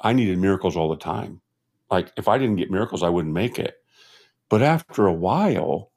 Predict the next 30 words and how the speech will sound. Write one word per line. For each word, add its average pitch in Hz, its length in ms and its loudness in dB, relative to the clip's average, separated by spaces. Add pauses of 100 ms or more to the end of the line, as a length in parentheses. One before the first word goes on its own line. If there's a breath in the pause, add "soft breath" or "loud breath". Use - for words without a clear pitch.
because 120 300 0
of 117 80 2
my 107 140 2
response 113 640 0
to 113 100 -6
the 98 100 -4
still 123 280 2
small 107 280 0
voice 123 280 2
that 87 100 -6
said, 101 240 0
"Sow 127 280 4
this 120 240 2
gift," 95 360 0
or 90 60 -6
"Do 113 180 0
this 127 300 0
act," 90 360 -4
or 92 160 -2 (360 loud breath)
"Do 113 160 4
this 127 180 2
kindness," 95 720 -2 (600 soft breath)
after 127 360 2
a 98 80 6
while, 107 720 0 (400)
I 151 200 2
stopped 127 500 -4
needing 107 640 0 (260)
miracles 101 920 0 (440)
because 104 320 0